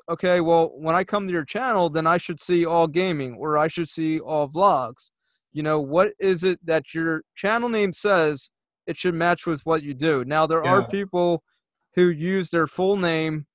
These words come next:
Speaker 1: and that's perfectly fine, but that means that you're selling yourself, meaning that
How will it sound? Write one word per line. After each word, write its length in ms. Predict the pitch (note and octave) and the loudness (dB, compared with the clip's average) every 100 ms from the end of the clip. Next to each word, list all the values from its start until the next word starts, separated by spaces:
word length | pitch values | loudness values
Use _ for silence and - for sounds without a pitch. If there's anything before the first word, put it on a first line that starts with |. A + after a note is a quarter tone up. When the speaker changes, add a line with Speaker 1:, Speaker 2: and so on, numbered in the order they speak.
| _ _ _ - | _ _ _ -6
Speaker 1:
and 240 | E3+ D#3 | -2 2
that's 200 | E3 F3+ | 2 2
perfectly 520 | - F#3+ F3+ F3+ F3+ E3 | 2 0 0 -2 2 2
fine, 640 | - G3+ F3+ C#3+ C#3 C3 _ _ _ _ _ _ _ _ | 2 2 2 2 -4 -10 _ _ _ _ _ _ _ _
but 160 | E3+ D#3 | -2 2
that 220 | F3 F3+ | 2 2
means 360 | F#3 G3+ F3+ | 0 0 0
that 220 | D#3+ E3+ D3+ | 2 2 2
you're 200 | F3 E3+ | -2 -2
selling 440 | - F#3+ F#3+ F3 | 0 2 2 -2
yourself, 480 | D#3 - F3 D3 A#2+ D#3 | -6 -4 0 0 -2 -6
meaning 360 | E3 E3 D#3+ | -4 -4 -2
that 280 | D#3 D#3+ | 2 2